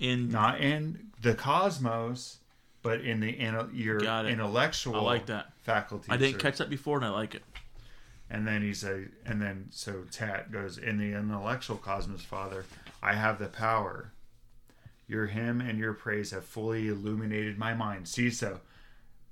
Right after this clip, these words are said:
Speaker 2: so the hymn and praise, the, the, the, the word offering have actually taken Tat to another level or fully illumi-, allowed him to be fully in-,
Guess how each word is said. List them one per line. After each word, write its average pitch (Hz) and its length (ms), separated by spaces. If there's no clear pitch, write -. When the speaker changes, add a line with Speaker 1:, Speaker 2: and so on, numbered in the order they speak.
Speaker 2:
so 117 300
the 98 180
hymn 127 320
and 139 160
praise, 123 720
the, 104 440
the, 104 500
the, 107 560
the 104 240
word 127 300
offering 104 640
have 110 140
actually 110 500
taken 104 560
Tat 104 360
to 101 120
another 98 420
level 95 460
or 107 400
fully 120 480
illumi-, 113 800
allowed 107 360
him 107 160
to 104 40
be 107 140
fully 110 360
in-, 104 260